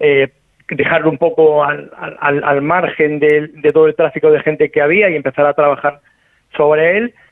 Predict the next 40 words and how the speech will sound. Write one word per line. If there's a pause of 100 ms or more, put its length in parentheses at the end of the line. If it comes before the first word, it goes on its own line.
(120)
pero (220)
lógicamente
todo
el
mundo
ya
estaba
impactado
por
la
noticia (160)
y
ya
lo
de
menos
era
el
fútbol,
por
eso
ha
sido
un
poco
también
el
premio
que, (400)
que
todos
le
hemos
dado
a
Unai,
porque
era
el
que,